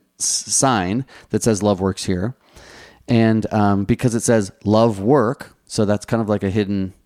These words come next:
little message. And it also says "work here." It's crazy. Those are all things in those three words, "love work" and "work here," that, um, we are sending this message that is kind of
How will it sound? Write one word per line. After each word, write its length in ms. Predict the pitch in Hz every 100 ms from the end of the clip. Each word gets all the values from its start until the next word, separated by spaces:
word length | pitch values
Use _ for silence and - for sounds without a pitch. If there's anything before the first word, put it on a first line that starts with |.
| 101
little 200 | 101 92
message. 480 | 92 - 131 - - _ -
And 120 | 147
it 40 |
also 260 | 180 202 185
says 320 | 175 160 - -
"work 280 | 107 127 -
here." 500 | - 160 123 - - _ _ _ _
It's 100 | _
crazy. 360 | - 175 196 - _ _ - - - _
Those 240 | 110 123 127
are 120 | 120
all 280 | 104 107 107
things 380 | 107 104 104 90
in 200 | 107 101
those 200 | 107 -
three 220 | - 131
words, 520 | 113 95 98 - - _
"love 260 | - 98 101
work" 300 | 98 98 - -
and 140 | 92
"work 240 | 90 95 -
here," 380 | 110 95 - - - - _ _ -
that, 460 | 98 95 92 - -
um, 460 | 92 92 90 92 -
we 180 | 104 107
are 120 | 101
sending 420 | 98 113 110 107 104
this 180 | 101
message 600 | 107 110 - 92 98 - -
that 200 | 104 95
is 220 | 92 -
kind 200 | - 92
of 220 | 90 -